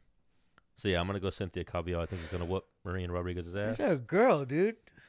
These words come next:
Speaker 1: What'd you say?
Speaker 2: That's
Speaker 1: Cynthia?
Speaker 2: a girl. Yeah, hopefully she just doesn't have her period this time.
Speaker 1: Yeah.
Speaker 2: She's not, not
Speaker 1: Makes
Speaker 2: telling
Speaker 1: weight.
Speaker 2: Yeah.
Speaker 1: And then the main event, Alistair Overeem versus Jairzinho Rozenstruik.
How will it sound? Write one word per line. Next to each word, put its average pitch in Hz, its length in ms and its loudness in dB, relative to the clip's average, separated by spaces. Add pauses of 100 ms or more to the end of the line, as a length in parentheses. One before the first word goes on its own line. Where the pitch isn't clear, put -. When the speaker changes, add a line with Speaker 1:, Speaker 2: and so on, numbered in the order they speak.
(140)
Speaker 1:
What'd 90 140 -6
you 104 60 -6
say? 120 240 -2 (100)
Speaker 2:
That's 110 180 0
Speaker 1:
Cynthia? 131 120 2
Speaker 2:
a 139 40 -2
girl. 156 260 -4
Yeah, 151 160 -2
hopefully 202 260 -8
she 190 60 -14
just 175 100 -12
doesn't 180 240 -4
have 175 160 -6
her 160 120 -6
period 175 300 -6
this 110 120 -14
time. 104 260 -14 (720)
Speaker 1:
Yeah. 90 240 -8 (160)
Speaker 2:
She's - 120 -20
not, 120 180 -14 (160)
not 123 160 -12
Speaker 1:
Makes 123 180 -4
Speaker 2:
telling 92 140 -4
Speaker 1:
weight. 73 100 -10 (240)
Speaker 2:
Yeah. 131 140 -12 (880)
Speaker 1:
And 92 80 -4
then 90 80 0
the 87 80 -2
main 107 240 2
event, 87 320 -2 (260)
Alistair 95 440 2
Overeem 98 580 0
versus 90 380 -4 (340)
Jairzinho 113 840 2 (160)
Rozenstruik. 92 640 0